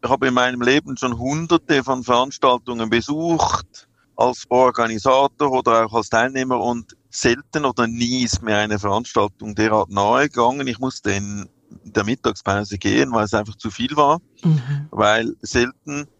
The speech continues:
Speaker 1: eine Veranstaltung derart geholfen hat, aber auch derart berührt hat. Und also ich erinnere mich an mein erstes Demenzmeet als ein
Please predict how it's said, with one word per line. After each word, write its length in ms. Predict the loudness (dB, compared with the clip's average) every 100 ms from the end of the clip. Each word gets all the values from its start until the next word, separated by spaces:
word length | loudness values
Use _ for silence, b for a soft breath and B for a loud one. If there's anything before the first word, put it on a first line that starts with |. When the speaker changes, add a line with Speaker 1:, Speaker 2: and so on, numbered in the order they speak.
| _
Speaker 1:
eine 300 | -2 0 0
Veranstaltung 600 | 0 0 0 -2 -2 -2
derart 480 | 0 2 4 2 0 -10 _ -20 _ _ -8
geholfen 600 | -4 0 0 -2 -4 -2
hat, 180 | -2 -2 -4
aber 320 | 0 2 2
auch 140 | -2
derart 480 | -4 0 0 -2 _
berührt 460 | -6 -2 0 0 2 2
hat. 180 | 0 -2 _ B B B B B B -8
Und 140 | -2
also 180 | 0 0
ich 180 | -4 -2
erinnere 640 | -2 0 0 0 0 0
mich 240 | -4 -4
an 140 | -2 2
mein 300 | 2 2 0
erstes 420 | -2 -2 -2 -2
Demenzmeet 760 | 0 0 -2 -4 -6 -4 -4 -6 _ B B -8
als 280 | -4 -4 -2
ein 180 | -4